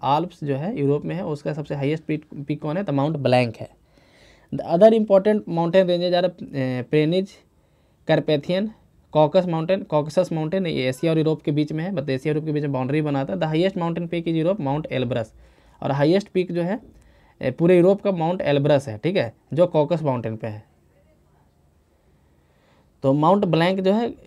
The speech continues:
आल्प्स का हाईएस्ट पीक है और माउंट एल्ब्रस पूरे यूरोप का हाईएस्ट पीक है, ठीक है, जो कॉकसस माउंटेन पे है। This mountain system generally have a series of ranges run parallel to one another forming folds।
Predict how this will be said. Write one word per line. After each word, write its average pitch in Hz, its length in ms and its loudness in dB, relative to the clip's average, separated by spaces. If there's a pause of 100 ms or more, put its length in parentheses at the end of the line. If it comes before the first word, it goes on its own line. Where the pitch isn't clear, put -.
(200)
आल्प्स 175 360 2
का 143 120 -2
हाईएस्ट 120 320 -2
पीक 117 240 -6
है 294 140 -2
और 147 140 -4
माउंट 143 260 0
एल्ब्रस 143 400 2
पूरे 185 220 0 (440)
यूरोप 151 300 2
का 131 100 -4
हाईएस्ट 113 300 -6
पीक 117 240 -10
है, 110 80 -12
ठीक 175 180 -4
है, 254 60 -2
जो 214 120 0
कॉकसस 147 480 -2
माउंटेन 107 340 -6
पे 104 80 -12
है। 101 120 -14 (840)
This 208 180 6
mountain 208 440 4
system 202 220 2
generally 185 560 2
have 160 120 2
a - 80 -2 (100)
series 170 280 2
of 165 80 -6
ranges 123 340 -2 (560)
run 175 280 0
parallel 185 340 6
to - 0 -
one 165 300 2
another 160 240 0
forming 156 340 -2
folds। 117 420 -4